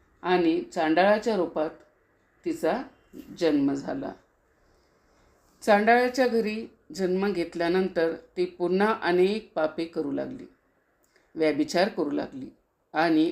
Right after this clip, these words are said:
अनेक पापी पुरुषासोबत फिरू लागली. नंतर काही काळानंतर तिच्या मागील जन्माचा पापामुळे तिला कुष्ठरोग झाला आणि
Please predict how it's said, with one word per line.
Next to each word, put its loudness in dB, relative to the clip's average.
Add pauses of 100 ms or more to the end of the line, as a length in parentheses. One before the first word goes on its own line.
(140)
अनेक -2
पापी 0
पुरुषासोबत -4
फिरू -2
लागली. -4 (920)
नंतर 2 (180)
काही -2
काळानंतर 2 (120)
तिच्या -2
मागील 0
जन्माचा 0
पापामुळे -2 (480)
तिला 2
कुष्ठरोग -4
झाला -8 (880)
आणि 2